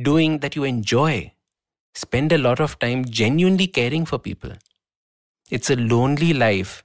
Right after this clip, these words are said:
if you think you can do it all yourself. You don't need anybody else. Learn to take a keen interest in the lives of others.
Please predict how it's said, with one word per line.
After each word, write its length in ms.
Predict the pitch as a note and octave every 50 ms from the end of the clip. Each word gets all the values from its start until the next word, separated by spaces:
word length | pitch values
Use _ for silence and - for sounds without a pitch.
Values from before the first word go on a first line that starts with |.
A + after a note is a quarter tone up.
| _ -
if 120 | A2+ -
you 80 | B2 A#2
think 300 | - - A#2+ A#2+ A#2 A2+
you 80 | A#2+
can 180 | A2+ - A#2 G#2+
do 120 | G#2 G#2
it 80 | G#2 -
all 260 | F2+ F2 F#2 G2+ G#2
yourself. 560 | G#2 G#2 G2+ - - F2+ F2 F2+ - - - - _ _ _ _ _ _ _ _ _ _ _ _ _ _ _ _ -
You 100 | A2+ G#2
don't 240 | G2+ G2+ G#2+ G#2
need 180 | G#2+ G#2+ G#2+ G#2
anybody 440 | G#2 G2 G2 F2+ F2+ F2+ G2 F#2 F2
else. 280 | E2+ E2 - - - - - _ _ _ _ _ _ _ _ _ _ _ _ _ _ _ _ _ _ -
Learn 440 | A#2 A2 G#2+ A2+ A#2+ C3 D3+ D#3+ D#3
to 100 | - D#3
take 240 | - - B2 A#2 -
a 80 | A2+ - _
keen 240 | - C3+ C3+ C3+ C3
interest 400 | A#2+ A2 - - A#2+ A2 - -
in 80 | A2+
the 80 | G#2+ G#2
lives 300 | F#2 F2 F2+ F#2 F2+ -
of 80 | G2 F2+
others. 480 | F2 D#2+ - F2 F2 E2+ - - -